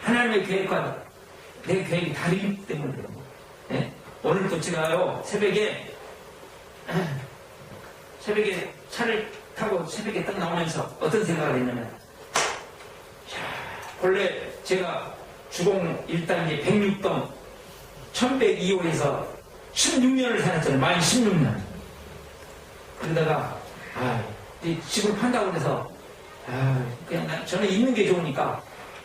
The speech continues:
집을 판다고 그래서 제가, 에이, 우리가 그냥 사버리-, 사-, 사버리자.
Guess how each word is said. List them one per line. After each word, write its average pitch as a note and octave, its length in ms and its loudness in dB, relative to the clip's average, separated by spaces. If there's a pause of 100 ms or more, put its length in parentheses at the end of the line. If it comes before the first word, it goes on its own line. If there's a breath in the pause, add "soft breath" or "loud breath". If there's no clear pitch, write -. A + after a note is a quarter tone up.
(240)
집을 - 320 0
판다고 A#3 380 2
그래서 F3+ 200 0
제가, F#3+ 400 -2 (680)
에이, A2+ 320 -6 (1120)
우리가 - 340 -2 (360)
그냥 B2+ 200 -2
사버리-, G#3 340 0 (140)
사-, - 500 0
사버리자. F#3+ 680 0